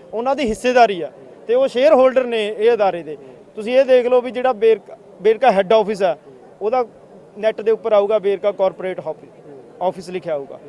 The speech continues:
ਇਹਦਾ ਮਤਲਬ ਇਹ ਆ ਵੀ ਇਹਦੀ ਤਿਆਰੀ ਆ ਕਾਰਪੋਰੇਟ ਘਰਾਣਿਆਂ ਨੂੰ ਦੇਣ ਦੀ। ਜਿਵੇਂ ਪ੍ਰਧਾਨ ਜੀ ਨੇ ਕਿਹਾ ਵੀ ਦੋ ਖੰਡ ਮਿੱਲਾਂ ਹਰਿਆਣੇ ਦੇ ਵਿੱਚ ਉਹ ਦੇ ਦਿੱਤੀਆਂ ਗਈਆਂ, ਤੇ ਹੁਣ ਆਉਣ ਵਾਲੇ ਸਾਨੂੰ ਇਹ ਡਰ ਹੈ ਵੀ ਜੇ ਇਹ ਪਾਲਿਸੀ ਨਾ ਰੱਦ ਹੋਈ ਤਾਂ ਇਹ ਆ-,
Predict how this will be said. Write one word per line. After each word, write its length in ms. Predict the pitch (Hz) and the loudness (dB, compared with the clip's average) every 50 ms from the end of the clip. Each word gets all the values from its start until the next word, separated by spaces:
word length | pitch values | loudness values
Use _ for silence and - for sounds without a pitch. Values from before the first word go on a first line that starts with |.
| 139 131 123 - | -20 -14 -6 -4
ਇਹਦਾ 180 | 220 240 285 285 | -2 0 0 -2
ਮਤਲਬ 340 | 277 269 262 214 269 269 269 | -2 -4 -4 -4 -2 -2 -2
ਇਹ 200 | 269 262 262 254 | -2 0 0 0
ਆ 120 | 247 247 | 0 0
ਵੀ 140 | 233 269 269 | -2 -4 -8
ਇਹਦੀ 220 | 262 254 240 294 | -8 -8 -8 -8
ਤਿਆਰੀ 380 | 247 240 240 233 220 220 240 240 | -6 0 2 4 4 4 2 0
ਆ 200 | 247 247 247 240 | 2 2 0 0
ਕਾਰਪੋਰੇਟ 580 | 240 - 214 226 214 - 226 233 226 214 226 | -2 -2 -2 -2 -2 0 0 -2 0 0 -2
ਘਰਾਣਿਆਂ 320 | 247 240 226 226 220 214 214 | -4 -2 -2 -2 -2 -4 -4
ਨੂੰ 180 | 214 214 196 185 - - - - - | -4 -6 -10 -12 -16 -20 -20 -14 -8
ਦੇਣ 200 | 160 196 208 208 | -6 -4 -4 -4
ਦੀ। 200 | 202 202 214 202 160 - - - - | -4 -6 -6 -8 -8 -12 -18 -20 -14
ਜਿਵੇਂ 220 | 175 214 226 226 | -8 -6 -6 -6
ਪ੍ਰਧਾਨ 340 | 196 240 233 254 240 233 220 | -4 -2 0 0 0 0 0
ਜੀ 100 | 202 226 | -4 -6
ਨੇ 120 | 220 226 | -6 -6
ਕਿਹਾ 320 | 214 220 214 208 202 208 208 | -4 -2 0 2 2 2 0
ਵੀ 100 | 196 214 | -2 -4
ਦੋ 180 | 175 208 208 | -4 -4 -4
ਖੰਡ 220 | 202 - 185 190 190 | -4 -4 -6 -8 -8
ਮਿੱਲਾਂ 380 | 196 196 190 180 190 185 170 147 - - - - - - - - - - - - - - - - - - 147 | -8 -8 -6 -6 -6 -6 -6 -8 -10 -14 -16 -18 -20 -20 -20 -20 -20 -20 -20 -20 -20 -20 -20 -20 -18 -10 -4
ਹਰਿਆਣੇ 280 | 175 202 202 202 214 202 | -2 -2 0 0 0 0
ਦੇ 120 | 214 208 | 2 2
ਵਿੱਚ 320 | 156 147 147 139 135 135 151 165 - - | 2 2 2 2 2 0 -4 -6 -10 -6
ਉਹ 100 | 196 233 | -4 -2
ਦੇ 120 | 226 196 247 | 0 0 0
ਦਿੱਤੀਆਂ 300 | 254 - 269 269 269 262 | 0 0 0 0 0 2
ਗਈਆਂ, 340 | 262 254 254 254 240 226 185 - - - 139 | 0 2 2 2 2 0 -2 -6 -14 -20 -6
ਤੇ 140 | 135 247 262 | -2 0 0
ਹੁਣ 240 | 277 254 262 285 285 | 2 0 0 0 0
ਆਉਣ 420 | 277 262 240 - - 220 233 247 | 0 0 -2 -2 0 0 2 2
ਵਾਲੇ 180 | 254 254 254 247 | 2 2 2 2
ਸਾਨੂੰ 300 | 220 240 240 247 247 247 | 2 0 0 0 2 2
ਇਹ 100 | 247 254 | 2 4
ਡਰ 220 | 226 233 226 220 | 6 6 4 6
ਹੈ 220 | 220 220 226 220 202 | 4 2 0 0 -4
ਵੀ 140 | 185 180 233 | -6 -8 -6
ਜੇ 180 | 190 233 240 | 0 2 4
ਇਹ 60 | 240 | 4
ਪਾਲਿਸੀ 400 | 240 240 233 220 220 196 196 233 | 4 2 0 0 0 -2 -4 -6
ਨਾ 200 | 226 202 196 202 | -4 -2 0 2
ਰੱਦ 220 | 208 214 208 185 220 | 4 4 2 4 2
ਹੋਈ 300 | 214 202 208 214 208 190 - - - - - | 2 2 2 0 -2 -6 -12 -18 -18 -8 -4
ਤਾਂ 160 | 220 226 226 | -2 0 0
ਇਹ 120 | 240 247 240 | 2 2 0
ਆ-, 120 | 233 226 | 0 0